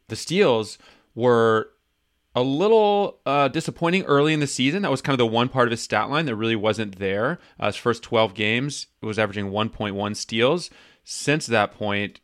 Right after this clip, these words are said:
we are seeing him at two point seven. I think you referenced the two point seven number. He was a one point nine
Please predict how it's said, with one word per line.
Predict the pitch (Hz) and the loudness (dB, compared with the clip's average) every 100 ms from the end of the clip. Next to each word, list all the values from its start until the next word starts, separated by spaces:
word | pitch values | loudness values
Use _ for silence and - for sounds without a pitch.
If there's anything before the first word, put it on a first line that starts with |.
| - | -8
we | 113 107 | -2 -2
are | 101 | -2
seeing | - 110 104 98 | -6 -6 -6 -6
him | 98 98 - | -8 -10 -8
at | 101 98 95 95 95 - - - _ _ _ _ _ _ | -8 -4 -4 -6 -8 -14 -16 -20 _ _ _ _ _ _
two | - 143 | 0 0
point | 127 104 | 0 0
seven. | 135 110 | 0 0
I | 101 | -4
think | 131 | -6
you | 117 | -2
referenced | 117 120 110 | 0 0 -2
the | 104 | -6
two | - 110 | -6 -4
point | 104 90 | -4 0
seven | 101 95 92 | -2 0 -2
number. | 92 92 92 - - _ _ _ _ _ | 0 0 0 -4 -20 _ _ _ _ _
He | 117 185 | -4 2
was | 190 | 4
a | 170 | 4
one | 160 165 | 4 0
point | 151 160 135 | -2 -2 0
nine | 131 127 135 131 127 120 117 | 0 2 2 2 0 -2 -8